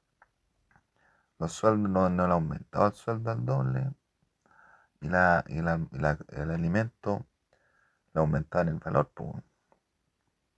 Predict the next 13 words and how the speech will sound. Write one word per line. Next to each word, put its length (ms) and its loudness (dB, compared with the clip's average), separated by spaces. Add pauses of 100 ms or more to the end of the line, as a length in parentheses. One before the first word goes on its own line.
(400)
¿Entendí? 500 -6 (520)
Entonces 320 -4
lo 120 6
principal 500 2
habría 300 2
sido 320 -10
que 280 -6 (140)
hubiesen 500 -4 (1300)
enfrentado 640 0
a 60 4
la, 140 -2
la 280 -8
inflación. 680 -4